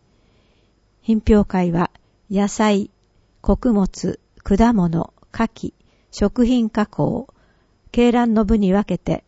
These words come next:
審査が行われました。今年は新型コロナウイルス感染症感染拡大の影響で、三年ぶりの開催となったこともあり、出品点数は農畜産物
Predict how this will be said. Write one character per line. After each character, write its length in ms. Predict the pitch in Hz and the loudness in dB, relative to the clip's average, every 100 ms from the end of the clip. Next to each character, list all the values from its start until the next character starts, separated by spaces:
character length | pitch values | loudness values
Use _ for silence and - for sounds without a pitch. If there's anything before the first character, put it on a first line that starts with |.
| _ | _
審 240 | - - 233 | -10 -4 -4
査 180 | - 185 | -4 -4
が 200 | 185 190 | -2 -2
行 140 | 175 | -2
わ 220 | 180 165 | -2 -2
れ 100 | 170 | -4
ま 120 | 190 | -8
し 140 | 175 - | -10 -12
た。 160 | - - _ _ _ _ _ _ _ _ _ - | -14 -14 _ _ _ _ _ _ _ _ _ -4
今 140 | 196 | -2
年 320 | 202 214 - 196 | 2 0 0 0
は 200 | 208 - _ - | 0 -4 _ -14
新 260 | - 240 | -4 -2
型 280 | 254 247 233 | -2 -2 -4
コ 140 | - 220 | -2 0
ロ 100 | 240 | 2
ナ 180 | 240 | 2
ウ 140 | 240 226 | 2 2
イ 60 | |
ル 120 | 196 175 | 2 -2
ス 220 | - 196 | -4 -4
感 220 | 208 226 | -2 -2
染 220 | - 220 | 0 -2
症 420 | 202 202 196 196 - | 0 0 0 -2 -4
感 200 | 220 240 | -4 -2
染 260 | - 233 | 0 -2
拡 260 | 220 208 220 | -2 0 2
大 200 | 190 175 | 2 2
の 100 | 160 | 2
影 220 | 170 185 | 2 0
響 260 | - 180 175 | 0 -2 0
で、 200 | 170 - - _ _ _ _ _ | -2 -4 -12 _ _ _ _ _
三 340 | - 233 254 | 0 0 2
年 200 | 269 262 | 0 2
ぶ 100 | 220 | 4
り 120 | 214 | 4
の 220 | 208 208 - | 4 0 -2
開 180 | - 202 | -4 -2
催 260 | 202 214 208 | 0 0 0
と 140 | 208 | 0
な 120 | 196 | 0
っ 60 | 214 | -2
た 140 | - | -4
こ 120 | - 170 | -4 -2
と 120 | 185 | -2
も 180 | 165 160 | -2 -2
あ 80 | 160 | -4
り、 160 | 196 _ _ _ _ _ _ _ _ _ _ _ _ _ _ _ _ | -6 _ _ _ _ _ _ _ _ _ _ _ _ _ _ _ _
出 280 | - 214 - | -4 -2 -2
品 180 | - 226 | 0 0
点 220 | - 214 | 2 2
数 200 | 190 - | 0 -2
は 280 | 160 160 170 _ _ _ _ _ - | 0 0 -2 _ _ _ _ _ -2
農 320 | 220 233 233 | 2 2 0
畜 260 | - - 233 | -6 -4 -2
産 260 | 220 202 | 0 -2
物 440 | 170 165 - 175 | -2 -6 -6 -8